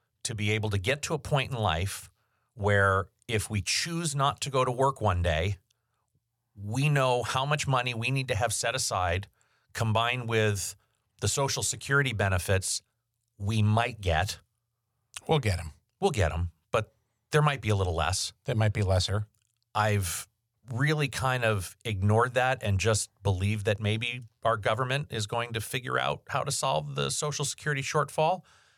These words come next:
Speaker 1: I'm losing faith that that's actually going to happen. Another conversation we need to have.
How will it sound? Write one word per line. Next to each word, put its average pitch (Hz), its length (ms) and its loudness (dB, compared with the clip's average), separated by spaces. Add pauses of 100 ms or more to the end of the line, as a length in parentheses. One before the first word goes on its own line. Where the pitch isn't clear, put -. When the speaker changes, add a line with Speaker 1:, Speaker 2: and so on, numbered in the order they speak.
(200)
Speaker 1:
I'm 110 260 2
losing 123 680 -2 (560)
faith 135 500 -2 (160)
that 113 160 -2
that's 113 200 0
actually 117 300 -4
going 113 200 0
to 104 40 0
happen. 117 440 0 (180)
Another 107 380 2
conversation 120 680 -2
we 131 80 -2
need 143 140 -2
to 139 60 0
have. 160 280 -2